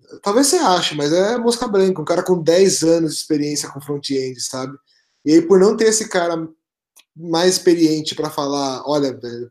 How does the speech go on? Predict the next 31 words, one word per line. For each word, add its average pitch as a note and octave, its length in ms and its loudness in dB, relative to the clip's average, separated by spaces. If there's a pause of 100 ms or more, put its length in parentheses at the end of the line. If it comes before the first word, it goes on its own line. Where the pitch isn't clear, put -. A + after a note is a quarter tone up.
presta D3+ 260 -6
atenção, C#3+ 520 -4
pensa D3+ 180 -2
o - 40 -14
que - 60 -10
você D#3+ 80 -2
tá D#3+ 60 -10
fazendo." C3+ 640 0 (800)
É, B2 440 -6 (120)
e D3 40 -4
até D3 140 -2
uma G3 200 2
dica, F3 420 -2
se D#3 120 0
eu, D3 180 6
quem E3 140 -4
sou E3 160 2
eu D#3+ 60 2
pra C3+ 320 -4 (200)
falar D3 160 0
que D3 80 -4
eu - 20 -2
tô C#3 120 -2 (100)
fazendo C#3+ 220 -2
na C#3 60 0
vida, D#3+ 240 4
né? D3+ 160 2
Mas D3 420 0
uma D#3+ 200 0
dica, D#3+ 340 -2
cara, D3+ 300 0